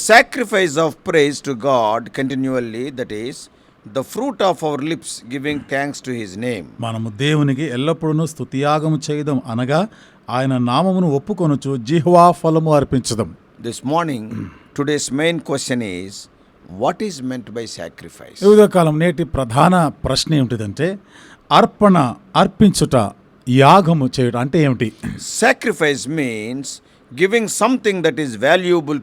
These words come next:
Speaker 1: to me for someone else.
Speaker 2: బలి అర్పించుట అంటే మనము మనకున్నదాన్ని ఇతరుల కొరకే మనము
Speaker 1: Something
Speaker 2: అర్పించుట.
Speaker 1: valuable to me.
Speaker 2: నాకు ఏదో విలువైనటువంటి, అత్యంత విలువైనటువంటిది ఇతరులకి నేను ఇచ్చివేయుట, అర్పించుట.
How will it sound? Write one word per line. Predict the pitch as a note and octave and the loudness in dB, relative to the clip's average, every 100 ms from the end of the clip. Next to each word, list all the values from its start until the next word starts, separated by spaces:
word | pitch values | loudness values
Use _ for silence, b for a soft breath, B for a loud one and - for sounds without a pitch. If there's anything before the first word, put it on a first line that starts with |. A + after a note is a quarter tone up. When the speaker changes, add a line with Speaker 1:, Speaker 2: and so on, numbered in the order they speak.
| - | -4
Speaker 1:
to | C3+ | -4
me | E3 C3 G#2 G2+ - _ _ | -2 -4 -6 -14 -20 _ _
for | C3+ - | -8 -6
someone | B2+ A#2+ E2 | -8 -10 -12
else. | C2+ - - - G#2 | -20 -20 -20 -10 0
Speaker 2:
బలి | C3 D3 A2+ A2 | 2 2 0 -4
అర్పించుట | - C#3+ B2+ C3 B2 A#2 | -2 -4 -4 -4 -2 -2
అంటే | G#2+ D3+ B2 C#3+ F3+ b b b | 0 2 2 -2 -6 b b b
మనము | D3+ F3 D#3 C#3+ D#3+ C#3+ | 0 2 2 0 0 2
మనకున్నదాన్ని | F#3 G#3 F#3+ G3 G3 F3+ E3 D3 F#3 D#3 | 4 2 2 2 4 2 2 0 -2 0
ఇతరుల | E3+ E3+ A#3+ B3 - | -2 0 0 0 2
కొరకే | G3 D3 D3+ C#3+ | 2 2 0 0
మనము | C#3 C3 C3+ | 0 0 0
Speaker 1:
Something | D3+ D#3+ D#3 | -2 0 0
Speaker 2:
అర్పించుట. | E3 D3 D3+ | 0 0 2
Speaker 1:
valuable | E3 D#3+ E3 E3 D3 D#3 B2+ | 2 2 -2 -2 -2 -4 -4
to | C3+ | -4
me. | C3+ A2+ D#2 - E3 | -4 -6 -10 2 6
Speaker 2:
నాకు | G#3+ G#3+ G3+ F3+ | 6 6 6 6
ఏదో | F#3 D3+ G#2 | 4 0 0
విలువైనటువంటి, | D3 G#3+ A3+ A#3 A3 G3+ E3+ | 6 8 10 8 6 4 4
అత్యంత | D#3+ - F#3+ E3 | 2 0 -4 -2
విలువైనటువంటిది | D3 F#3 G#3 F#3+ D#3+ C#3 A#2+ B2+ C3+ B B D#3+ | 2 6 6 6 4 2 4 4 2 B B 4
ఇతరులకి | E3 B3 A#3 G#3 G3+ | 6 6 6 4 2
నేను | E3 | 2
ఇచ్చివేయుట, | - - D#3+ C#3 F#3 | -2 0 2 4 4
అర్పించుట. | F3+ E3+ D#3 C#3+ | 4 4 0 0